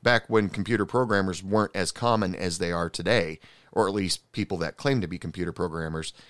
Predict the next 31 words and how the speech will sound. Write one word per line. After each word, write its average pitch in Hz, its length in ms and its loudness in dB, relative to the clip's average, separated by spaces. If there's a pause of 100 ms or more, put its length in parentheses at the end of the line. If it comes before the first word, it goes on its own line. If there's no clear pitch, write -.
(200)
I - 40 -8
mean, 101 160 -4
anybody 104 340 4
that, 90 260 0 (360)
uh, 95 340 4
can 95 160 -2
use 95 260 2
Windows 98 500 2
or 82 280 -2 (360)
open 113 280 6
an 90 160 0
Apple 98 340 0
laptop 92 480 2
nowadays, 85 440 0
"Hey, 233 280 0
I'm - 160 -2
a - 60 -2
programmer 120 560 4
now." 76 280 -2 (540)
But 110 260 4
back 120 220 4
in 104 80 0
those 120 220 4
days 104 200 2
where 98 140 -2
you 95 120 -2
actually 98 340 0
had 101 240 2
to 95 40 -4
write 95 380 0
code, 85 500 2